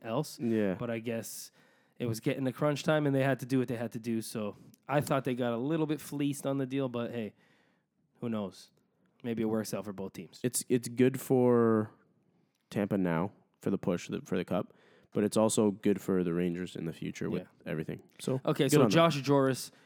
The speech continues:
Speaker 1: Greg, Greg McKegg, dusty trade. Nobody cares about that. <laughs>
Speaker 2: You, what do you mean? You were talking about Joris the whole time. I was like, "Dude, stop talking about that trade. I don't care."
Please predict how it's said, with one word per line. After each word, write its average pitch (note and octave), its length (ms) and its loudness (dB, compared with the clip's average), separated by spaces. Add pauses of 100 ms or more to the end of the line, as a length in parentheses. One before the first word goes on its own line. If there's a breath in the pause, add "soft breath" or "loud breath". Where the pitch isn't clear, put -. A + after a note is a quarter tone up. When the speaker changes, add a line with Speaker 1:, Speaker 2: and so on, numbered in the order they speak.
(100)
Speaker 1:
Greg, C3+ 240 -2 (300)
Greg B2 220 -2
McKegg, A#2+ 400 -4 (360 soft breath)
dusty A#2+ 300 -2
trade. G#2+ 300 -8
Nobody G#2+ 300 -6
cares G#2 240 -8
about G2 220 -8
that. A2 320 -4
<laughs> - 40 2
Speaker 2:
You, E3 280 4
what B3 180 0
do A4 60 0
you F4 40 2
mean? C4 220 8
You C#3+ 100 6
were G#3 80 6
talking G#3 220 6
about F3+ 160 6 (480)
Joris D3+ 400 6
the C3+ 80 6
whole C3 120 8
time. C3 180 6
I - 20 4
was A#2+ 100 4
like, B2 120 4
"Dude, A#2+ 200 4
stop B2+ 260 4
talking A2 200 0
about G2 140 2
that F#2 100 0
trade. F#2+ 180 0
I F#2+ 40 2
don't G2+ 160 0
care." F2 280 -2